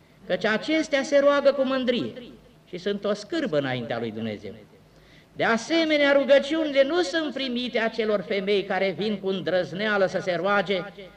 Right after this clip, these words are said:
la icoanele din fața Sfântului Altar, în fața Sfintelor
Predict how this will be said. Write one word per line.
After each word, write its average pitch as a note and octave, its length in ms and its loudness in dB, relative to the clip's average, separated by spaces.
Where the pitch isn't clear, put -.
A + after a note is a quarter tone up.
la E3+ 220 -2
icoanele A3 680 0
din G#3+ 200 0
fața A#3+ 460 0
Sfântului A#3 640 0
Altar, A#3 760 0
în A#3 240 2
fața C#4+ 420 4
Sfintelor C4 680 2